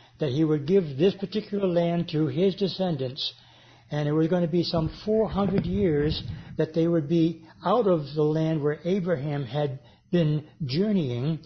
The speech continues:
He never really owned any of the land with the exception of one burial plot for his wife. But God had promised that land to him and to his descendants after him.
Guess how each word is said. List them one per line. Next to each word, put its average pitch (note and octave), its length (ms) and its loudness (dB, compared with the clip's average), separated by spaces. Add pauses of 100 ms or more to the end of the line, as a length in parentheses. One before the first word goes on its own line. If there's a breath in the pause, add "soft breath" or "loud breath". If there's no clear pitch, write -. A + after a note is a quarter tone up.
(280 loud breath)
He D3+ 160 -2
never G3+ 260 2
really G#3 480 2
owned G3+ 320 2 (360)
any A3 260 0
of F#3+ 140 -4
the F#3+ 40 0
land F3+ 360 2
with D#3+ 100 0
the D#3 80 -2
exception E3+ 420 -4
of C#3 120 -4
one D#3+ 440 0
burial D#3+ 380 2
plot C#3+ 460 -2
for D3 120 0
his C3 160 0
wife. C#3 320 -2 (1160 loud breath)
But D#3 180 0
God F3 220 2
had D#3+ 80 -4
promised A3 420 0
that D3+ 220 0
land D3+ 420 -2
to B3 160 0
him A#2 320 -2 (320)
and D#3 240 0
to E3 120 0
his E3+ 120 2
descendants F#3 720 -2 (180)
after F#3 320 -4
him. B2 320 -8